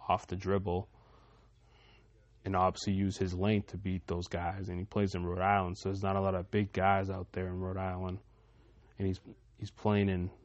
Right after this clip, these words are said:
I believe Pilgrim is probably Division two, I believe. So not a high level of competition. Um, the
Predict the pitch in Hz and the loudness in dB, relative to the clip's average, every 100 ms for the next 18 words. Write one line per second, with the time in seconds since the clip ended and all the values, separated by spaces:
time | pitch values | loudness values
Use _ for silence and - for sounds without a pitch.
0 | - - - 90 - 104 101 - 107 101 | -20 -16 -12 -10 0 2 2 2 2 4
1 | 95 92 95 - 98 95 98 92 92 98 | 2 0 -4 -2 0 2 0 -2 0 0
2 | 95 92 - 104 107 104 117 120 120 120 | 0 -4 -2 2 4 2 2 2 2 2
3 | - - - - _ _ - _ - - | -4 -20 -20 -20 _ _ -20 _ -10 -6
4 | 85 87 87 - _ _ _ - - _ | -4 -4 -8 -12 _ _ _ -20 -20 _
5 | _ _ _ _ - - _ 98 98 98 | _ _ _ _ -20 -20 _ 0 2 4
6 | 92 101 98 95 95 - - _ - - | 4 4 6 4 2 -4 -14 _ -20 -2
7 | 101 98 92 90 98 92 98 - 104 101 | 2 4 2 2 2 2 0 2 2 2
8 | 80 76 - - - - _ - - _ | -4 -10 -12 -18 -20 -20 _ -20 -20 _
9 | - - - 104 104 101 101 95 - - | -20 -20 2 6 8 8 6 2 -6 -20
10 | - 92 | -6 -6